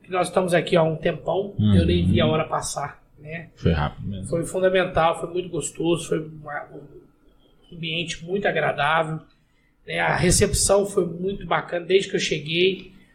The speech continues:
Speaker 1: E aquele dia que nós encontramos, né, você me abordou lá no, no evento do Wellington, né, com muito carinho e consideração. Então pode ter certeza que quando quiser, ele pode me chamar,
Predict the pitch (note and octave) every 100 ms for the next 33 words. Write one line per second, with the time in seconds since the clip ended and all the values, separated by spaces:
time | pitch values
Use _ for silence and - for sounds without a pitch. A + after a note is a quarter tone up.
0 | _ _ - F3+ E3+ D#3+ F3+ E3+ E3+ F3
1 | E3 E3 E3+ D#3+ E3+ F3+ E3+ D#3+ F#3+ E3+
2 | F3 E3 D3+ D3+ C#3 - _ _ _ D#3+
3 | D3 D#3 D#3+ D3 D3 C#3+ - - - C#3
4 | B2+ D3 D3 - C#3 C#3+ E3+ D#3+ - C#3+
5 | - D3 D3 - C#3+ D#3 - C#3 C3 D3
6 | C#3+ C#3+ C#3 C#3+ C#3 - - D#3 E3+ E3
7 | - - - - - D#3 E3+ E3+ E3+ -
8 | E3 - F3 F#3 - F3+ D#3+ F3+ F#3 F#3
9 | D3+ D#3 F3 D3+ F3 F3+ E3+ D3 D#3 C#3+
10 | D#3 F3+ F3+ -